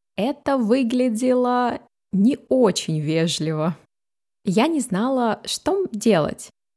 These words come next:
Я не хотела автограф или фотографию,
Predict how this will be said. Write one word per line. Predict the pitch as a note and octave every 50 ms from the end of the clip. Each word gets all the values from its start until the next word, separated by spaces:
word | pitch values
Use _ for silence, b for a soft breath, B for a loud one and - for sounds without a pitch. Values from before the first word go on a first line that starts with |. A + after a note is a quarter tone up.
| _ _ _ _ _ -
Я | F#3 F#3 G#3+ A#3 B3 A#3+ A#3+ - - _
не | G3 F3 F3 F3 F#3+ A#3 D4
хотела | E4 - A3+ G3+ G#3 - - - F3+ G#3+ A#3+ A#3 A3 G3
автограф | - - D#3 - - - - - D3+ F3 A3+ B3 A3 A3 G#3+ G#3 G3+ G3+ G#3 - - - -
или | - E3 D#3 D3+ D3 D3+ D3+ C#3+ C#3+ - - _ _
фотографию, | - - - - - C#3+ C#3+ D3+ D3+ D#3 F3 G3+ - - - - F#3 F3+ F3+ F#3